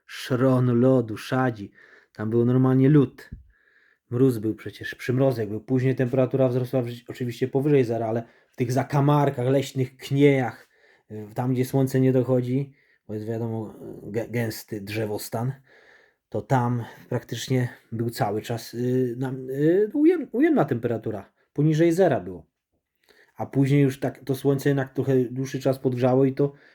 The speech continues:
w większości ten mróz jakby puścił ten lód, szron. I teraz są takie po prostu mokre tylko. One muszą tu przeschnąć i się je ładnie oczywiście przerobi. Ale, uff, z-, ale tu, tu jest znów, znowu jest praktycznie,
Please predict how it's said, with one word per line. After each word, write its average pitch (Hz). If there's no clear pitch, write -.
w -
większości 139
ten 120
mróz 123
jakby 127
puścił 123
ten 95
lód, -
szron. 95
I -
teraz 117
są 117
takie -
po 107
prostu 120
mokre 143
tylko. -
One 113
muszą 117
tu 110
przeschnąć 139
i 147
się 165
je 156
ładnie 147
oczywiście 143
przerobi. 120
Ale, 160
uff, -
z-, 170
ale 202
tu, -
tu 269
jest 214
znów, 294
znowu 208
jest 165
praktycznie, 170